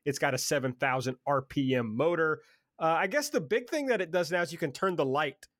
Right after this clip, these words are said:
on and off, which is pretty exciting. Uh, and it's waterproof. Michael Phelps is drooling just thinking about the possibilities. And, you know, I was watching the diving two nights ago. Those guys gotta be using Manscaped, uh, because they've,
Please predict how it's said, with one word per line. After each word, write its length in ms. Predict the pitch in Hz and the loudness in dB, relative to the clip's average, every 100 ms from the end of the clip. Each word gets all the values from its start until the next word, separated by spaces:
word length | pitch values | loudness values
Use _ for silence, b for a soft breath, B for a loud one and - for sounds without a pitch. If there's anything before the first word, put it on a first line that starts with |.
| _ _ 143 | _ _ 0
on 180 | 151 | 2
and 100 | 139 | 2
off, 340 | 127 107 - - _ _ | 0 -2 -6 -18 _ _
which 160 | 135 - | -8 -8
is 100 | 117 | -4
pretty 200 | 131 117 | 0 0
exciting. 500 | 107 - 107 120 135 - B B B - | 0 0 0 0 -4 -10 B B B -2
Uh, 200 | 135 143 | 0 2
and 180 | 170 175 | 0 0
it's 160 | 175 - | -2 -2
waterproof. 640 | 143 196 160 - 107 - b - | 0 0 -2 -4 -6 -6 b -4
Michael 440 | 151 262 277 311 | 0 2 2 0
Phelps 560 | - 269 285 170 - - - | 0 0 0 -2 -8 -12 -2
is 240 | 226 156 | -2 -2
drooling 680 | 139 196 330 349 220 117 104 _ _ _ _ | -2 0 2 2 0 -2 -8 _ _ _ _
just 220 | - 156 | -4 -4
thinking 280 | 196 190 160 | -2 -2 -2
about 300 | 135 135 135 | 0 0 0
the 60 | - | 0
possibilities. 640 | 143 135 117 143 127 123 B B | 0 0 0 0 0 -2 B B
And, 80 | 185 | 0
you 40 | 226 | 2
know, 60 | |
I 40 | 226 | 2
was 120 | 208 | 2
watching 320 | 233 269 240 | 0 0 -2
the 80 | 151 | -2
diving 640 | 123 160 214 139 107 98 - _ _ _ | 0 0 0 -2 -6 -6 -18 _ _ _
two 120 | - 135 | -4 0
nights 240 | 123 120 | 0 0
ago. 260 | 113 117 113 b b _ - | -2 0 -2 b b _ -20
Those 440 | 131 240 359 330 - | -2 2 2 2 0
guys 400 | 175 156 147 135 | 0 2 0 -4
gotta 340 | 123 202 214 | -2 0 0
be 140 | 139 127 | -2 -6
using 400 | 127 117 117 113 | -6 -6 -6 -2
Manscaped, 800 | 113 110 - 127 113 113 - - - | 0 0 -4 -4 -2 -2 -8 -20 -6
uh, 240 | 139 127 | 0 0
because 600 | 123 139 - 147 139 131 - | 0 -2 0 2 2 -2 -2
they've, 340 | 208 302 262 | -2 0 -2